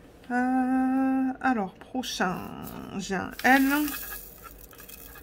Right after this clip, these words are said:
J'avoue que là, au niveau des couleurs de ce D P, c'est plutôt des couleurs qui sont ternes.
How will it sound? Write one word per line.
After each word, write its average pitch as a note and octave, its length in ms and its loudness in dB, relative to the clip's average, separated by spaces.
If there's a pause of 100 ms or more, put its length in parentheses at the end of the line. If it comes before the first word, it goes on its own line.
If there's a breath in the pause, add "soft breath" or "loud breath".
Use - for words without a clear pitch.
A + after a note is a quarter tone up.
(540 loud breath)
J'avoue D4+ 300 8
que G4+ 120 6
là, E4+ 180 12
au F4 60 4
niveau D4 220 8
des E4+ 100 6
couleurs C4+ 520 8
de B3 80 2
ce B3+ 160 -2
D C4+ 160 4
P, C#4 240 4
c'est C4+ 200 0
plutôt C4+ 280 -4
des C4 120 0
couleurs B3 320 0
qui - 100 -14
sont F3 160 -4
ternes. F3 460 -2